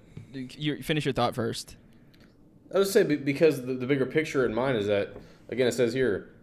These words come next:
Speaker 1: "You cannot be my disciple. You cannot be a true follower of Christ if you're not willing to give up everything."
Speaker 2: Mm-hmm.
Speaker 1: Including, you know, I know personally one of the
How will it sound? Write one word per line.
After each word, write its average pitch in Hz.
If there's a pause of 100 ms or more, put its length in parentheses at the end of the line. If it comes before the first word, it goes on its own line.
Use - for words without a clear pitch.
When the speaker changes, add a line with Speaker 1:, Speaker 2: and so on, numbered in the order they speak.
(440)
Speaker 1:
"You 107
cannot 123
be 123
my 120
disciple. 131
You 98
cannot 113
be 110 (1160)
a 107
true 120
follower 110
of 90
Christ 120
if 95
you're 101
not 104
willing 110
to 98
give 95
up 95
everything." 90 (200)
Speaker 2:
Mm-hmm. 117 (840)
Speaker 1:
Including, 104 (1200)
you 87
know, 82
I 85
know 113
personally 110
one 98
of 95
the 95